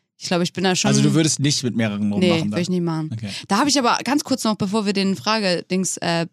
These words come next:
Speaker 1: bearbeiten.
Speaker 2: Nee, München wolltest du.
Speaker 1: Ach so, okay, oh Gott, okay. Also München, genau, da ist, äh, das Casting ist für Peloton, was ich aufregend finde, weil
Speaker 2: Oh.
Speaker 1: Peloton ist ja das Ding auf
Speaker 2: Sollst
Speaker 1: dem,
Speaker 2: du
Speaker 1: auf dem
Speaker 2: da
Speaker 1: Fahrrad.
Speaker 2: radeln?
Speaker 1: Keine Sorge, ich radel nicht, denn
Speaker 2: Schade.
Speaker 1: ich kann nicht radeln. Ähm,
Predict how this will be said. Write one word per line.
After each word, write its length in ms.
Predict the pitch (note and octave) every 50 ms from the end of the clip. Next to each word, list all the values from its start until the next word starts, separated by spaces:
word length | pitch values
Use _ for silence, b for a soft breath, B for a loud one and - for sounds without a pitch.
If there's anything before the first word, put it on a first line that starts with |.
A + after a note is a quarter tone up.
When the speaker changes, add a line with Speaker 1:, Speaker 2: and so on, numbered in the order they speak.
| _ _ _
Speaker 1:
bearbeiten. 460 | - - D#3+ E3+ E3 E3+ E3+ - F#3
Speaker 2:
Nee, 180 | - F3+ G3 D#3+
München 420 | C#3+ F3 A3 - - - G#2 F#2 F#2+
wolltest 280 | G2+ G2 - - -
du. 100 | G2 G2 - _ _ _ _
Speaker 1:
Ach 120 | G3+ G#3
so, 160 | - - G#3 F#3
okay, 260 | E3+ - - F#3+ F3+ E3+
oh 140 | F3 F#3 E3+
Gott, 240 | - F3+ F3+ - -
okay. 220 | F#3+ - - F#3+ E3
Also 240 | D3 F3+ F#3+ G3+ G3+
München, 540 | G3+ G#3 A#3 D4+ E4 D#4+ - A#3 G3 F#3
genau, 240 | F#3 G3 F#3+ F3+ F3+
da 180 | F3 G3 G3+ G#3
ist, 140 | A3 - G#3+
äh, 220 | F3+ G3 F#3+ F#3
das 160 | F3 F3+ -
Casting 320 | - G#3 A3 A3 - G#3 G3
ist 80 | -
für 80 | G3 E3+
Peloton, 400 | - - A3 B3 D4 - - F3+ G4 D#4+
was 180 | G#3 G#3+ -
ich 220 | G#3+ G#3+ - - -
aufregend 400 | - A#3 A#3 - A#3 A3+ A3 A3
finde, 220 | - A3 A3 G3+ E3+
weil 320 | F#3 B3+ B3 F#3+ G3 G3
Speaker 2:
Oh. 80 | G#2 G#2+ B B B B -
Speaker 1:
Peloton 320 | F#3+ A3+ A#3+ A#3 - A3
ist 100 | A3 -
ja 60 | A#3
das 140 | G3+ G3 F#3
Ding 240 | - A3+ A3+ A3 -
auf 120 | - F3
Speaker 2:
Sollst 280 | D#3+ D3+ F3+ F#3+ - -
Speaker 1:
dem, 60 | F3+ -
Speaker 2:
du 60 | D3+
Speaker 1:
auf 40 | C#3+
dem 40 |
Speaker 2:
da 80 | C#3 C3
Speaker 1:
Fahrrad. 260 | C3 G#3+ A#3+ B3 C4 -
Speaker 2:
radeln? 460 | B2 D#3 G#3 A3 D3 A2+ A2 B2 E3+
Speaker 1:
Keine 320 | F#3+ E3 E3 E3+ F3+ F3+ E3
Sorge, 460 | F3 F3+ F3+ F#3+ F#3+ G3 G#3+ G#3+ F3
ich 240 | F#3 G3 F#3+ F#3+ F3
radel 320 | G3 F#3+ G#3 A3 A3+ A#3
nicht, 340 | A3+ B3+ C#4+ F4+ - - -
denn 120 | F#3 F3+ F3+
Speaker 2:
Schade. 80 | F3 F3
Speaker 1:
ich 140 | G3 F#3 -
kann 200 | - A#3 A#3 C4
nicht 200 | B3+ B3+ A3 G3
radeln. 400 | G#3 G#3 G3+ F#3+ G3 G3 F#3+ F3 D#4 F#4 F#4 F#4 F4+ D4+ C#4 C4 A3+ -
Ähm, 560 | F3+ F#3+ F#3+ F#3+ G3 G3 G3 F#3+ F#3 E3+ -